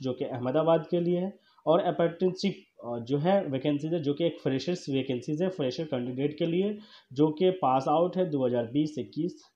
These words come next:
उसके लिए है। और दोस्तों, अगर आपके पास अगर एक दो साल का एक्सपीरियंस भी है तो आप अप्लाई कर सकते हैं,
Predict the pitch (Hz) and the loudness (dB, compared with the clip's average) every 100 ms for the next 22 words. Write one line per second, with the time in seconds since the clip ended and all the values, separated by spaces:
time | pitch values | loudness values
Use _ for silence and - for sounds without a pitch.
0 | - 123 - 151 127 104 90 90 - _ | -14 -10 2 4 4 0 -4 -10 -16 _
1 | _ - 170 185 185 185 208 180 175 165 | _ 4 6 6 4 4 2 4 4 2
2 | 175 170 170 170 - 143 135 170 156 143 | 0 0 0 -2 -4 -2 4 4 4 2
3 | 156 151 151 139 - 131 147 151 151 156 | 0 0 -2 -2 -4 -2 -2 -2 -4 -4
4 | 170 139 113 107 135 147 170 170 180 - | -4 -4 -6 -4 -2 -2 -2 -2 -4 0
5 | 180 202 | 0 -2